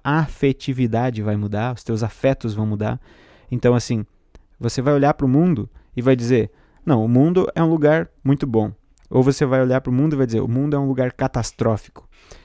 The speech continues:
E você vai fazer isso quase sempre. Entende o que eu quero dizer com, é, estabilidade de um humor alterado? É quando você, por exemplo, todos os dias olha pro mundo e diz que o mundo é uma droga, né?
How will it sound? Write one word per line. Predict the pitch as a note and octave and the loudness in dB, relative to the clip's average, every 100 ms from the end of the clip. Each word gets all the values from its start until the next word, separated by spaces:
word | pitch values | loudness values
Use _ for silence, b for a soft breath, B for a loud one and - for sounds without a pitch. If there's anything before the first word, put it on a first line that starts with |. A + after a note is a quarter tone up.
| b - | b -6
E | A#2 | 0
você | B2 - | 0 2
vai | C3 D3 | 0 2
fazer | D#3 C3 | 4 4
isso | D3 D3 D#3+ D#3 _ _ - | 4 2 -2 -4 _ _ -4
quase | D3 D3 D3 | 2 2 0
sempre. | - B2+ F#2+ F#2+ - - _ b b - | 0 0 0 -10 -16 -20 _ b b -8
Entende | A2+ C3+ C#3+ | -2 0 -2
o | |
que | C#3+ | -4
eu | C3 | -2
quero | B2 A#2 | -2 -2
dizer | G#2 B2 | -2 -2
com, | - A#2+ A2+ B B B | 0 -2 -2 B B B
é, | G#2 G2+ - | -4 -4 -2
estabilidade | C3+ C3 B2+ A#2+ A#2+ A2+ A#2 C3 A#2 G#2+ | -2 0 -4 -2 -2 0 0 0 -2 -4
de | A2 | -4
um | A2 | -2
humor | A2 A#2+ A#2+ | 0 0 0
alterado? | G#2 G#2 G#2 A#2+ A2 | 0 -2 -2 -2 -4
É | G2+ | -4
quando | B2+ C3 | -4 -4
você, | C#3 C#3 D3 D3+ b b b | -4 -2 -4 -4 b b b
por | - F3+ | -2 0
exemplo, | D#3+ E3 D#3+ - | 0 -2 -6 2
todos | F#3+ G#3 A#3+ | 8 8 6
os | E3 B2+ | 0 0
dias | C#3 F#3 F#3 | -2 0 2
olha | C#3+ C#3+ C#3+ | 2 2 2
pro | D#3 | 2
mundo | D#3 F3 G3 G#3+ | 4 2 2 0
e | G#3 G3 F3+ | -2 -4 -4
diz | D3 D#3 E3 | -4 -4 -4
que | - | -4
o | |
mundo | E3 D#3+ F3+ G#3+ - - | 0 0 0 -6 -10 -4
é | G3 | -2
uma | G3 | 0
droga, | B2+ C3 A#2+ G2+ G2+ _ _ - | 2 2 0 -6 -12 _ _ -8
né? | A2+ A#2 | -6 -6